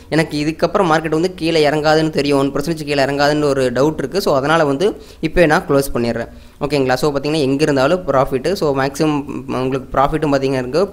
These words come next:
maximum லாஸும் பாத்தீங்கன்னா கிரீன்ல தான் இருக்கு. ஓகேங்களா? So, இது நான் Nola ஸ்ட்ராட்டஜி தான். So, கிட்டத்தட்ட பாருங்க, எ-, இதுக்கு வந்து margin பாத்தீங்கன்னா வந்து முப்பத்த-, முப்பத்தி ஆறாயிரம் எனக்கு வந்து எடுத்து, இப்போ வந்து எனக்கு முப்பத்தி எட்டாயிரம் வந்து hold பண்ணி வச்சிருக்காங்க. So, அது முன்ன பின்ன மாறும்.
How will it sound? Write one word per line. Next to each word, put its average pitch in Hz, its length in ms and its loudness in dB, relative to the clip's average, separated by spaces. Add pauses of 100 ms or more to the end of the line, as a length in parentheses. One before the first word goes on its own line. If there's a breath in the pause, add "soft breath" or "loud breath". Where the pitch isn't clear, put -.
(100)
maximum 139 380 0
லாஸும் 131 200 0
பாத்தீங்கன்னா 135 300 -2
கிரீன்ல 139 160 2
தான் 135 120 2
இருக்கு. 151 360 -2 (840 loud breath)
ஓகேங்களா? 127 300 0
So, 165 220 0
இது 143 100 0
நான் 127 360 0
Nola 139 260 2
ஸ்ட்ராட்டஜி 127 320 -2
தான். 147 200 0 (300 loud breath)
So, 147 180 2
கிட்டத்தட்ட 147 400 -2
பாருங்க, 151 220 2 (440 loud breath)
எ-, 135 480 4
இதுக்கு 156 220 -2
வந்து 185 160 2
margin 160 420 2
பாத்தீங்கன்னா 151 320 0
வந்து 156 140 2
முப்பத்த-, 143 460 0
முப்பத்தி 151 300 -2
ஆறாயிரம் 147 340 4
எனக்கு 143 180 -2
வந்து 143 160 0
எடுத்து, 135 220 0
இப்போ 143 200 -2
வந்து 165 180 2
எனக்கு 156 220 2
முப்பத்தி 139 340 0
எட்டாயிரம் 147 340 4
வந்து 151 200 0
hold 151 240 2
பண்ணி 139 140 0
வச்சிருக்காங்க. 135 360 -2
So, 202 220 0
அது 151 160 2
முன்ன 147 240 0
பின்ன 143 160 0
மாறும். 123 300 0